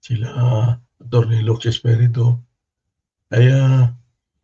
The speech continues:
ni katiting na korupsyon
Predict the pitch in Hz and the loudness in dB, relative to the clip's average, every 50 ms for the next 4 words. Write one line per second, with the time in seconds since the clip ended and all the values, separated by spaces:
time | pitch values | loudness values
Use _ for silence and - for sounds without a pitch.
0 | _ _ _ _ _ - 127 123 131 135 135 135 135 135 135 139 135 135 131 131 | _ _ _ _ _ -2 0 2 2 2 2 2 0 0 0 0 0 0 0 0
1 | 131 135 127 120 - - - - 135 120 - 127 120 - 143 139 135 123 113 110 | 0 0 -2 -4 -6 -10 -8 -6 -6 -6 -4 -6 -6 -4 -2 0 0 0 0 -2
2 | - - _ _ _ _ _ _ _ _ _ _ _ _ _ _ _ _ _ _ | -6 -10 _ _ _ _ _ _ _ _ _ _ _ _ _ _ _ _ _ _
3 | _ _ _ _ _ _ _ - 117 110 104 104 98 - - 117 107 104 95 - | _ _ _ _ _ _ _ -6 -4 -4 -4 -4 -6 -6 -6 -6 -4 -6 -6 -10
4 | - - - 135 127 120 120 120 120 120 120 123 - | -10 -10 -6 0 2 2 4 4 4 2 2 0 -2